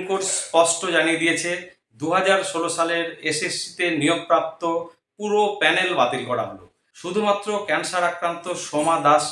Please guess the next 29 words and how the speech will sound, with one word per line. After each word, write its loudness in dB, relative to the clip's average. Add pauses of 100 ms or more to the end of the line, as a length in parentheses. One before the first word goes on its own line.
ছাড়া 4 (560)
বাকি 0 (140)
পঁচিশ -6
হাজার 6
সাতশো -4 (120)
বাহান্ন 2
জনের -2 (100)
চাকরি -2 (480)
বাতিল -2 (100)
করল -4 (140)
সুপ্রিম -8
কোর্ট। -14 (520)
আপনারা 4
জানেন, 4 (180)
এর 6
আগে 6 (180)
কলকাতা 0
হাইকোর্টের 2
ডিভিশন -2
বেঞ্চ -2 (240)
পঁচিশ -4
হাজার 4 (140)
সাতশো -2 (140)
তিপ্পান্ন 4 (140)
জনের -2 (140)
যে 0
প্যানেল, 2 (500)
এসএসসিতে -4 (380)
শিক্ষক -2